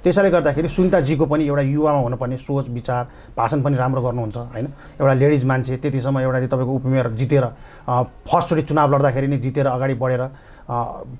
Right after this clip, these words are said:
देखाइरहनु भएको छ। त्यसैले गर्दाखेरि बालेनजीलाई पनि उहाँको धेरै ठुलो सपोर्ट र साथ छ।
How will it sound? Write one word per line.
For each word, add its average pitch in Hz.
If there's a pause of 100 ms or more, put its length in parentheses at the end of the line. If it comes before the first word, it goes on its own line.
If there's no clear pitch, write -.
(240)
देखाइरहनु 143
भएको 123
छ। 120
त्यसैले 180
गर्दाखेरि 143
बालेनजीलाई 143
पनि 143
उहाँको 127
धेरै 127
ठुलो 127
सपोर्ट 123
र 120
साथ 113
छ। -